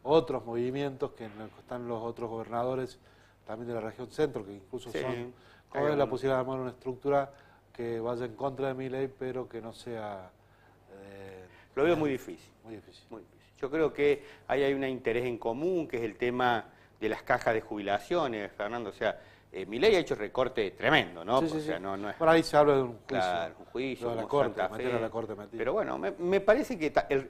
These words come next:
Speaker 2: fundamentalmente el radicalismo tiene que resolver para dónde va, y Milei también tiene que resolver para dónde va, ¿no es cierto? O sea,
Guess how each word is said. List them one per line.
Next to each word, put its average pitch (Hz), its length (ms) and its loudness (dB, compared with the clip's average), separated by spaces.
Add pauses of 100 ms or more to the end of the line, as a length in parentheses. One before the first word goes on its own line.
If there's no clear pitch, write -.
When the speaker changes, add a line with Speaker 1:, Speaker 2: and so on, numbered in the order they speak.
(140)
Speaker 2:
fundamentalmente 208 720 2
el 156 80 2
radicalismo 160 560 2 (100)
tiene 156 220 -2
que 127 140 0
resolver 123 800 0 (180)
para 120 160 2
dónde 139 220 -2
va, 185 300 4 (400)
y 165 100 -2
Milei 147 540 2
también 127 400 2
tiene 104 220 -4
que - 120 -8
resolver 98 480 -4
para 92 140 -2
dónde 101 180 -4
va, 78 160 -4
¿no 85 100 -14
es - 60 -20
cierto? 131 320 -6
O - 40 -10
sea, - 240 -8